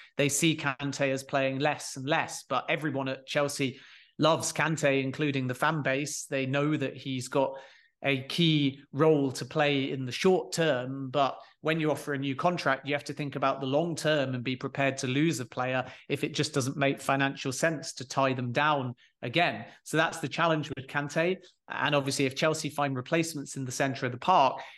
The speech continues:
they can be more bullish in how they negotiate with Kante because they don't have the same urgency to pander to his demands. So it's a very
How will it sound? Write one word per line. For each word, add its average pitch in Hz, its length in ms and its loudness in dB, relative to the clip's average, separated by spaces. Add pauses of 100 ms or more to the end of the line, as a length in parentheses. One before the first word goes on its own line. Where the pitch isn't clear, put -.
(100)
they 135 420 2
can 135 180 -4
be 131 640 0 (160)
more 131 960 6
bullish 160 580 2 (200)
in 151 100 -4
how 143 220 2
they 139 140 0
negotiate 135 640 0
with 139 140 -6
Kante 135 640 -2 (160)
because 135 220 -2
they 139 140 4
don't 143 200 2
have 139 140 -2
the 139 80 -6
same 135 340 0
urgency 151 680 0
to - 140 -12
pander 147 580 2 (300)
to 135 560 4
his 139 300 -2
demands. 131 720 2 (160)
So 190 140 2
it's 165 100 4
a 185 60 2
very 214 220 4